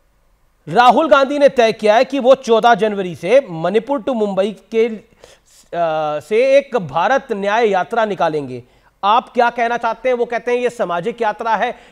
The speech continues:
ये इंसाफ दिलाने वाली यात्रा है, और कांग्रेस कहती है कि ये यात्रा मोदी को उखाड़ फेंकेगी।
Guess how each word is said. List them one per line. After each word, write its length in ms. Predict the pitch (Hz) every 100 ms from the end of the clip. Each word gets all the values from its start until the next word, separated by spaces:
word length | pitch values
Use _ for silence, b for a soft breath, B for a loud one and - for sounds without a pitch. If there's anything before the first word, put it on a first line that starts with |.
| 160
ये 100 | 208
इंसाफ 500 | 208 226 - 233 233
दिलाने 340 | 196 220 226
वाली 280 | 233 226 226
यात्रा 340 | 208 214 233
है, 220 | 226 277 - B B
और 200 | 214 262
कांग्रेस 540 | 262 269 254 302 349 -
कहती 300 | 277 254 254
है 140 | 269 302
कि 120 | 294
ये 380 | 240 240 311 285
यात्रा 480 | 233 - 240 285
मोदी 400 | 240 196 220 247
को 140 | 269 262
उखाड़ 280 | 220 226 190
फेंकेगी। 520 | 156 156 123 92